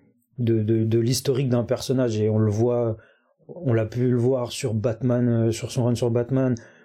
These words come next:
on peut le voir même pour ceux qui ont lu son, son Green Lantern. Euh, il fait, il fait jamais le travail à moitié sur, euh, sur ses personnages et, et on peut, on peut que souligner ça et, et l'admirer pour ça.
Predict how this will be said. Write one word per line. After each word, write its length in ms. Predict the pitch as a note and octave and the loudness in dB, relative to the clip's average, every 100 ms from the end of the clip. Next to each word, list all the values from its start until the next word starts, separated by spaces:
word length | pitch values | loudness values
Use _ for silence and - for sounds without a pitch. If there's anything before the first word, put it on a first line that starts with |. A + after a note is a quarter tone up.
| - | -4
on 80 | A#2 | -2
peut 100 | A#2+ | 0
le 80 | A#2+ | 2
voir 220 | B2 B2 | 2 0
même 320 | C3 A#2+ A2+ | -2 -2 -4
pour 160 | G#2+ A2+ | -6 -8
ceux 140 | - | -4
qui 160 | A#2+ B2 | -2 0
ont 60 | A#2 | 2
lu 140 | A#2+ | 2
son, 300 | B2+ A#2 A2 | 0 0 0
son 240 | - A#2 | 0 0
Green 240 | A2+ A#2 A#2 | 2 2 2
Lantern. 520 | A2+ A2+ C3+ C3+ G#2 - _ _ _ _ _ _ - | 2 0 0 0 -2 -6 _ _ _ _ _ _ -6
Euh, 400 | A#2+ A2+ A2 A2 - | 0 2 2 0 0
il 100 | A2 | -2
fait, 280 | C3+ A#2+ - | 0 -4 -4
il 100 | C#3 | -8
fait 140 | A2 C3+ | -2 0
jamais 240 | C#3 C#3+ | 0 0
le 80 | C#3 | -2
travail 380 | - B2 A#2+ A#2 | -2 0 0 2
à 80 | A2+ | 2
moitié 340 | A#2 A2+ B2 | 2 0 0
sur, 240 | A2+ A#2+ | 0 0
euh, 220 | G#2+ G#2+ A2+ | 0 -2 -4
sur 200 | - - | -6 -4
ses 140 | B2+ | -2
personnages 480 | B2+ - A#2+ C3 A#2 | -2 -2 0 0 0
et, 100 | A2+ - - - | -2 -6 -20 -4
et 140 | A#2+ | 0
on 160 | A2+ A2+ | 2 0
peut, 420 | A2 A#2 A2 A2 A#2+ | 0 0 2 0 0
on 80 | A2+ | -2
peut 160 | A#2 | -2
que 240 | A2 B2 A2+ | 0 0 0
souligner 480 | - B2 A2+ A#2 | -2 0 2 2
ça 320 | A2+ C3 A#2+ A2+ | 0 0 0 0
et, 260 | G#2+ G#2 - _ _ - | -2 -4 -16 _ _ -2
et 80 | A2+ | 0
l'admirer 480 | A#2 A#2 B2 A#2+ | 2 2 2 2
pour 180 | A2+ G2+ | -2 -6
ça. 240 | - G#2 | -6 -6